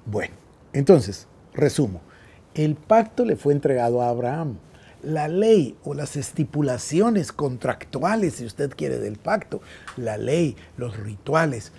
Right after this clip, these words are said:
el sacerdocio, etcétera, todo eso le fue entregado a Moisés. ¿Por qué? Porque ya el pueblo había salido de la opresión de Egipto y llegado al otro lado. ¿A qué lado? A este, a la tierra de Canaán.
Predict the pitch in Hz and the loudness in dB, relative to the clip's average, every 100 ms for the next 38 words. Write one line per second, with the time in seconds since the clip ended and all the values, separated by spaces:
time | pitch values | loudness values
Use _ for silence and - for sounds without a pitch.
0 | - - 127 - 117 117 101 101 170 165 | -20 -10 -8 -6 -6 -6 -6 -2 -2 -2
1 | 123 107 - 113 226 208 226 196 - - | -6 -10 -12 -2 0 0 -2 -4 -10 -20
2 | - - 180 170 165 151 175 135 117 110 | -20 0 2 4 4 2 0 -2 -4 -8
3 | 113 104 101 101 95 87 - - - - | -8 -6 -4 -4 -6 -12 -16 -18 -20 -20
4 | - - - - - 160 - 233 - - | -20 -20 -20 -14 -6 -4 0 0 0 -16
5 | - - 220 - 240 - - 139 196 247 | -12 0 0 0 -6 -8 0 2 2 -2
6 | 123 117 147 131 120 160 135 135 156 110 | -8 0 2 2 0 0 0 0 0 0
7 | 92 92 95 85 - - - - - 113 | -2 -4 -6 -8 -14 -20 -20 -20 -12 -8
8 | 120 113 135 131 139 - 175 - 254 - | -8 -6 -4 -2 -2 -2 -4 -2 -6 -6
9 | - 180 143 117 120 123 117 107 107 98 | -10 -2 0 0 -4 -4 -6 -8 -8 -8
10 | 87 92 - 226 220 143 101 - - 226 | -8 -12 -4 0 2 0 -4 -12 -6 0
11 | 349 359 - 180 - - - - - - | 4 4 4 0 0 -14 -20 -20 -20 -4
12 | 151 139 131 120 120 113 123 135 165 202 | -2 -2 -4 -4 -4 -6 -6 -4 -4 -4
13 | 160 | -4